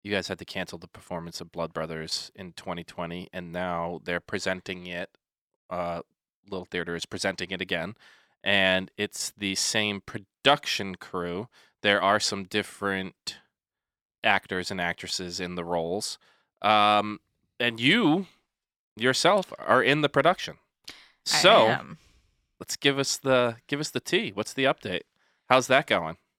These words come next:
Speaker 2: Uh, it's going really well. We ran the first act, um,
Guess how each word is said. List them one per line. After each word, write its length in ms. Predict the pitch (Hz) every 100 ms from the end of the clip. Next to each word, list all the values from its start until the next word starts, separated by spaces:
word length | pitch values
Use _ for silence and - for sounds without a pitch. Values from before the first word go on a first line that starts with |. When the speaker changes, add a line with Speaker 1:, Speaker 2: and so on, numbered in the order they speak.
| _ _
Speaker 2:
Uh, 240 | 214 269 -
it's 140 | 214
going 160 | 285 427
really 240 | 466 440 381
well. 420 | 415 269 156 151
We 340 | 190 202 202
ran 260 | 185 196 233
the 80 | 269
first 340 | 247 240 -
act, 580 | 170 165 - - - - -
um, 560 | 190 185 175 170 170